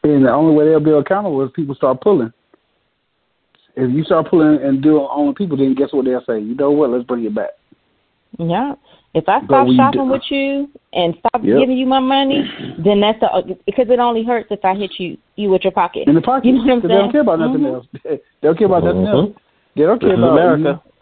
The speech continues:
Speaker 1: you, you calling,
Speaker 3: This is
Speaker 1: cussing them
Speaker 3: America.
Speaker 1: out. Well, when you stop that money from coming in here, you change the minds of many.
Speaker 2: Yeah.
Speaker 1: And
Speaker 2: And
Speaker 1: then
Speaker 2: so they get all these, they get all these,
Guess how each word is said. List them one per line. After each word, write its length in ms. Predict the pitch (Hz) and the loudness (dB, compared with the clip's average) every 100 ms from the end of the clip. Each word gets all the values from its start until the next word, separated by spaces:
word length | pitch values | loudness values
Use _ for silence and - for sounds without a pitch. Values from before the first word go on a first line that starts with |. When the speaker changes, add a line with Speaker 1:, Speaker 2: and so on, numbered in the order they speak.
| _ _ _ _ _ | _ _ _ _ _
Speaker 1:
you, 80 | 160 | -8
you 120 | 175 | -6
calling, 340 | 170 180 175 196 190 | 0 2 2 2 0
Speaker 3:
This 20 | |
is 60 | |
Speaker 1:
cussing 160 | - 175 | 0 2
them 240 | 214 180 | 2 0
Speaker 3:
America. 20 | 170 | 0
Speaker 1:
out. 280 | 196 - - _ | 0 -2 -8 _
Well, 320 | 135 127 131 135 | -4 0 2 2
when 100 | 139 | 2
you 80 | 170 | 2
stop 200 | 190 190 | 0 2
that 140 | 190 | 2
money 220 | 202 233 240 | 0 -4 -6
from 80 | 247 | -4
coming 240 | 262 262 | -2 0
in 60 | 285 | 0
here, 120 | 311 | 0
you 200 | 196 202 | -2 -4
change 320 | - 151 143 | -2 0 0
the 80 | 131 | 0
minds 380 | 127 175 185 196 | 0 0 0 -4
of 80 | 196 | -6
many. 340 | 160 113 107 _ _ _ _ _ _ _ _ _ _ _ _ _ _ _ _ _ _ - | -6 -6 -10 _ _ _ _ _ _ _ _ _ _ _ _ _ _ _ _ _ _ -14
Speaker 2:
Yeah. 460 | 180 202 240 214 165 - - | -6 -4 -2 -4 -6 -8 -2
Speaker 1:
And 100 | 139 | 2
Speaker 2:
And 100 | 151 | 4
Speaker 1:
then 60 | |
Speaker 2:
so 120 | 160 185 | 4 4
they 160 | 202 | 0
get 240 | 190 202 - | 0 -2 0
all 300 | 180 190 190 | 0 0 0
these, 260 | 202 196 - _ _ | -2 -4 -8 _ _
they 220 | - 196 | -2 -2
get 200 | 185 196 - | 0 -2 0
all 220 | 185 190 | 0 0
these, 280 | 190 202 190 | 0 -2 -4